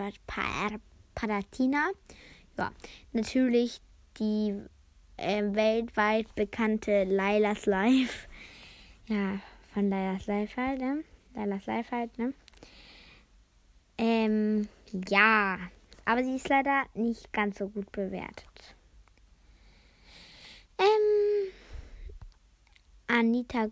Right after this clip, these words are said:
Girltainment finde ich schon ganz, eigentlich ganz gut. Ähm, dann halt zwei, Stellas Mix zwei Punkt null.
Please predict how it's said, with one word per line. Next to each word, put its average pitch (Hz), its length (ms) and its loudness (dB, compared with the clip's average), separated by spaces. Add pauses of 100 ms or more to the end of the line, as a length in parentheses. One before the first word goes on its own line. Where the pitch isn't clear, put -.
(160)
Girltainment 226 1800 0
finde 247 560 0
ich - 220 -12 (680)
schon 214 1600 -2
ganz, 190 720 -2
eigentlich - 480 -14
ganz - 220 -16
gut. 302 240 -2 (840)
Ähm, 233 640 0
dann 202 400 -2
halt 185 140 -4
zwei, 175 380 -4
Stellas 196 560 -4
Mix 190 220 -6
zwei - 180 -12
Punkt - 280 -20
null. 320 500 2